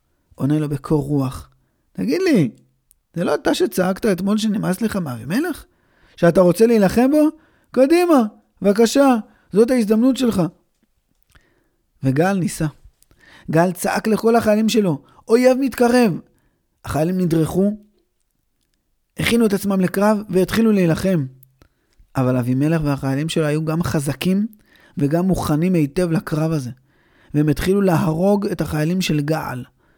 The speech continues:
עוד אחד ועוד אחד. והם פשוט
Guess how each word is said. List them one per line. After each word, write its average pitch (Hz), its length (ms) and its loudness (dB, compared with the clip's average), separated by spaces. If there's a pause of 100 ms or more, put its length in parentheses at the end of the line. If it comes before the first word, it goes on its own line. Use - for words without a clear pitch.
(180)
עוד 185 220 2
אחד 147 300 0
ועוד 190 300 0
אחד. 160 260 0 (600)
והם 131 160 0
פשוט - 400 -4